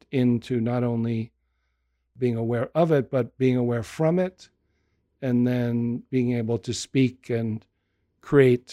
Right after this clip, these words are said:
and relate to others from it. And it takes a little bit of training, kind of like a developmental stage of life, but that it's, um,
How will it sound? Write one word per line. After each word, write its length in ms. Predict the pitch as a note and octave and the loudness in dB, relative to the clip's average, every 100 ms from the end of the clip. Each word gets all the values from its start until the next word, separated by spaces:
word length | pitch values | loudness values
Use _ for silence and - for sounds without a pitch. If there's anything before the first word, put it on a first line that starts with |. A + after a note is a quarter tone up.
| C#3+ | -6
and 160 | A2+ A2+ | -4 -2
relate 480 | A#2 A#2 A#2+ - _ _ _ _ _ _ | 0 -2 -2 -8 _ _ _ _ _ _
to 80 | A#3+ D3+ | -6 -2
others 520 | A#2+ A#2 G#2+ G#2 - _ _ _ _ | 0 0 -2 -8 -16 _ _ _ _
from 240 | G3 F#3+ | 4 4
it. 100 | E3+ - | 4 2
And 140 | C#3+ | 2
it 100 | C#3 | 4
takes 280 | D#3 D3 - | 4 2 2
a 80 | C#3 C3 | 4 6
little 140 | C3+ B2 | 6 6
bit 80 | B2+ | 6
of 280 | B2+ A2 - _ _ _ _ _ _ - | 4 2 -10 _ _ _ _ _ _ -6
training, 800 | - D3 C#3+ C3 B2+ B2 B2 A2 | 6 8 10 8 8 6 4 2
kind 240 | C#3+ C3 | 0 2
of 80 | B2+ | 2
like 260 | A#2+ C3 C3+ | 2 2 0
a 60 | |
developmental 1040 | A2+ A#2+ B2 A#2+ C3 C3+ A#2+ A#2 A2+ A2 _ _ _ | 0 0 0 0 -2 -2 -2 -2 -4 -8 _ _ _
stage 640 | - - C3+ A#2+ A#2 A2 - | -8 2 4 4 2 -4 -8
of 120 | A#2 | -4
life, 460 | A#2+ A#2+ A2 - _ _ _ _ _ _ _ - | 0 0 -2 -8 _ _ _ _ _ _ _ -4
but 260 | C3 A#2+ - | -2 -2 -2
that 220 | B2 A2 | -2 -2
it's, 420 | A2+ - - - | -4 -8 -10 -6
um, 420 | A#2+ A2 A2 G#2+ | -4 -4 -4 -8